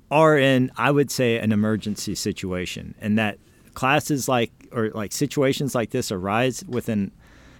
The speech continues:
a district and it doesn't become a district-wide emergency is astonishing to me. It's more of, like, it's just status quo. And I, I think it's, um, it, it, you're in a really difficult spot. And so I hope we can give you just something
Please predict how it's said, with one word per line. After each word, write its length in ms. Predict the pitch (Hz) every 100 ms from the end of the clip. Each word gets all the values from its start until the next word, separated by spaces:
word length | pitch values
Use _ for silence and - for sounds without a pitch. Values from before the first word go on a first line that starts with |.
| -
a 100 | 110
district 540 | 101 113 - 160 -
and 120 | 120
it 100 | 107
doesn't 320 | - 113 127 117
become 340 | 110 120 113
a 100 | 87
district-wide 720 | 92 123 113 127 104 117 117 104
emergency 800 | 90 101 113 143 - 156 147 131 - - - -
is 240 | 120 101
astonishing 680 | 101 - 117 110 90 85 80
to 140 | -
me. 280 | 85 80 - -
It's 220 | 104 -
more 240 | 120 113 107
of, 140 | 104
like, 260 | 101 92 -
it's 220 | 92 -
just 200 | 113 -
status 380 | 123 113 87 -
quo. 500 | - 117 92 - - -
And 160 | 101
I, 180 | 98 92 95
I 80 | 98
think 240 | 110 -
it's, 260 | 101 - - - - - - -
um, 500 | - 95 90 85 - - _ - -
it, 100 | 104
it, 300 | - 117 110
you're 280 | 113 117 123
in 60 |
a 80 | 113
really 300 | 107 107 95
difficult 480 | 87 104 - 95 -
spot. 320 | - 104 90
And 100 | 82
so 100 | 98
I 20 | 92
hope 240 | 104 -
we 80 | 82
can 200 | - 90
give 140 | 90
you 120 | 87
just 260 | 76 78 -
something 460 | - 110 - -